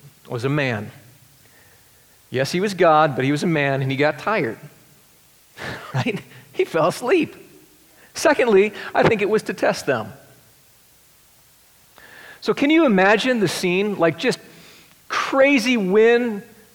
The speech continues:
and waves and the disciples scurrying all around trying to fix this whole thing and trying to do whatever they could to, to make it right. Picture of us, by the way, in the storms of life, right? We're stirring around.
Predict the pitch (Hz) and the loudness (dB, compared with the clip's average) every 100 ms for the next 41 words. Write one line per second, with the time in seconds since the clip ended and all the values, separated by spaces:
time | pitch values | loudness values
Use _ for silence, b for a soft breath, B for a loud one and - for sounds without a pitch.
0 | - 135 131 214 247 247 247 190 - - | -6 -4 2 6 6 6 4 -2 -8 -8
1 | 123 113 B B B B B - 170 170 | -8 -10 B B B B B -2 0 2
2 | 247 240 233 - 233 240 247 226 226 202 | 2 4 2 0 2 4 6 4 4 4
3 | 214 220 - 247 208 - 240 240 - - | 2 0 -2 0 0 2 0 2 -2 2
4 | 240 226 - 214 226 220 233 226 240 220 | 2 2 -2 2 4 4 2 4 4 2
5 | 170 226 214 226 214 233 226 220 - 240 | 2 0 0 2 4 4 2 0 4 4
6 | 226 175 185 B B 220 220 226 226 196 | 4 2 -2 B B 0 2 2 0 4
7 | 190 202 220 B B 190 - 202 170 190 | 4 4 2 B B -6 0 0 4 2
8 | 175 - 175 160 160 165 185 160 - 180 | 2 2 2 2 2 4 2 0 -2 0
9 | 180 170 139 156 180 175 156 160 190 175 | 0 -2 2 4 4 0 -2 2 2 2
10 | 170 - - 254 226 214 202 214 | -6 -4 0 2 2 2 2 2